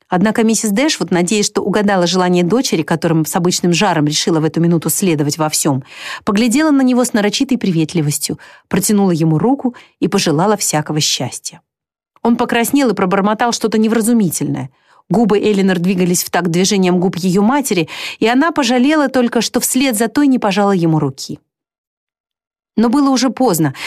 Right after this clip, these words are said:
и, постаравшись придать своему лицу невозмутимое выражение, она снова села и заговорила о погоде. Марианна выбрала стул в уголке, чтобы скрыть свое расстройство,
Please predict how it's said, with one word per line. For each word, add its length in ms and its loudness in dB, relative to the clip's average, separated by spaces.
и, 80 0
постаравшись 560 -2
придать 340 0
своему 240 2
лицу 260 0
невозмутимое 640 2
выражение, 600 2
она 220 2
снова 300 0
села 460 -2
и 80 -2
заговорила 560 0
о 40 -4
погоде. 520 -6
Марианна 500 2
выбрала 380 2
стул 260 0
в 60 2
уголке, 420 0
чтобы 260 -2
скрыть 300 -4
свое 200 2
расстройство, 640 -4